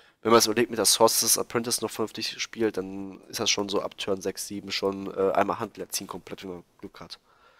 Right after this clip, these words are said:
Zudem hat man noch jetzt eben hier ein paar, äh, Siebener Drops drin, wie man sieht, Antonidas. Heißt, wir hören diesmal nicht bei sechs auf, wie beim Tempo-Match, sondern bei sieben. Das ist aber relativ egal. Wichtig ist nur, die Karten geben Tempo. König des Tempos, Doktor Boom ist klar. Äh, Antonidas ist eben,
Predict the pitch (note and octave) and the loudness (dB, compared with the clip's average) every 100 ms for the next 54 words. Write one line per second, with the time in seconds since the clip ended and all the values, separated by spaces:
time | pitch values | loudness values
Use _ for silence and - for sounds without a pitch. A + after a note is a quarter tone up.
0 | - - _ A#2 C3 A#2+ A2 G#2 - - | -20 -20 _ 6 8 8 6 0 -2 -4
1 | G#2+ G#2 F#2+ G2 G2+ F#2 G2 F#2+ A2+ A#2+ | -2 -2 -4 -6 -8 -4 -4 -4 -2 -2
2 | A2 G#2+ - - G#2+ G2 G2 G2 G2 - | 2 0 0 -4 -2 -4 -6 -8 -14 -8
3 | A2+ A2 G#2+ - - - - - _ _ | -2 0 0 0 -4 -12 -20 -20 _ _
4 | _ - G2 G2 G2 G2 G2+ G2 - A#2 | _ -2 0 0 0 -2 -6 -6 -2 -2
5 | - - A#2 - - - B2+ B2 A2+ - | 0 -2 -4 -4 -6 -6 -4 -2 -2 -2
6 | F#2+ F2+ F#2 A#2+ A#2 A2 A2 A#2 A#2+ A#2 | -10 -10 -8 -4 -2 0 0 2 2 0
7 | B2 - G#2 A2 C3+ A#2+ A2+ A2 - G#2+ | -4 -10 -2 0 0 -2 -8 -8 -8 -8
8 | G#2 - G2+ - G2+ F#2+ - G2+ - - | -6 0 0 0 -6 -6 -6 -6 -8 -16
9 | _ - - - - - _ _ _ - | _ -20 -20 -20 -20 -20 _ _ _ -16
10 | - C#3 B2+ A#2 - A2+ A2+ G#2 - G2 | 2 4 6 4 4 4 2 0 0 -2
11 | A2 G#2 - B2 C3+ C3+ A#2+ - G2+ G2 | -2 -4 -2 4 4 6 2 2 0 2
12 | G2 - B2 A#2+ A2 G#2 - G#2+ - - | -2 -2 2 4 2 0 -2 -4 -4 -2
13 | G2+ G2+ G2+ | -4 -4 -8